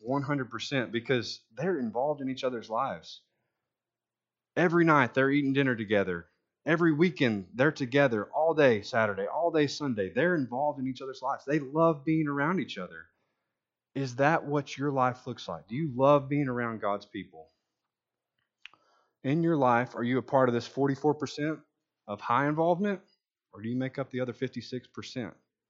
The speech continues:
Something you need to ask yourself. Do you desire to be a part of the ecclesia? Do you desire to be a part of God's people?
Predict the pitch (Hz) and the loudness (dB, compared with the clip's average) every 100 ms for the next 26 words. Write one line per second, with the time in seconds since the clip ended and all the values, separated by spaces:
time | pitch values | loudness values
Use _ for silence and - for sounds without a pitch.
0 | _ _ _ _ _ _ _ _ _ - | _ _ _ _ _ _ _ _ _ -12
1 | - 131 127 120 120 107 101 113 - - | -10 -6 -4 -2 -4 -4 -6 -6 -14 -20
2 | - 80 - _ _ _ _ _ _ _ | -14 -14 -16 _ _ _ _ _ _ _
3 | _ _ _ _ _ _ _ _ _ _ | _ _ _ _ _ _ _ _ _ _
4 | - 127 139 113 110 117 127 135 131 - | -6 -4 -2 0 4 6 6 4 0 -4
5 | 110 113 110 - 110 98 - - _ _ | -6 -4 -4 0 2 2 -2 -14 _ _
6 | 98 92 98 92 104 - 92 87 123 151 | -12 -6 -6 -8 -12 -14 -14 -8 -8 -6
7 | 123 104 107 120 127 101 - 98 101 - | -8 -8 -4 -2 -2 -6 -8 -10 -10 -4
8 | 110 98 92 92 98 - 113 110 80 | -4 -4 -6 -6 -6 -8 -12 -10 -18